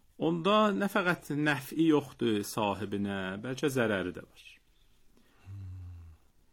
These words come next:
Yenə İmam Sadiq əleyhissalamdandır bu fərmayişi quhərbar ki, buyurublar: "Mən əradəl hədisə li mənfəəti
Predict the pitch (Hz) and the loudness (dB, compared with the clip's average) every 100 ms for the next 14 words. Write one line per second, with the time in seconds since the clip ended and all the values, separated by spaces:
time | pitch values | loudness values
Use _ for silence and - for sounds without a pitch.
0 | _ - - 226 240 202 180 175 170 170 | _ -6 6 8 8 6 6 6 4 4
1 | 151 117 117 - 113 110 110 107 104 104 | 4 4 0 0 2 4 4 2 2 2
2 | 98 - - 101 101 92 - - 104 98 | 0 -6 -8 -4 -4 -6 -14 -8 -4 -2
3 | 98 98 98 - 98 95 - - - - | -2 -2 -4 -6 -6 -8 -12 -20 -20 -20
4 | - - - - - - - - - - | -20 -20 -20 -20 -20 -20 -20 -20 -20 -20
5 | _ - - 107 107 101 95 107 107 120 | _ -18 -4 -4 0 0 0 -2 -2 -2
6 | 139 - 131 151 156 185 - 180 156 156 | -4 -10 -6 0 0 0 -2 -2 2 2
7 | 151 143 143 170 185 180 170 - 143 127 | 2 2 4 4 2 0 -2 -2 -2 0
8 | 120 - 165 151 131 127 120 113 - 160 | -2 0 0 2 4 2 2 0 -2 -2
9 | 156 170 | 0 -2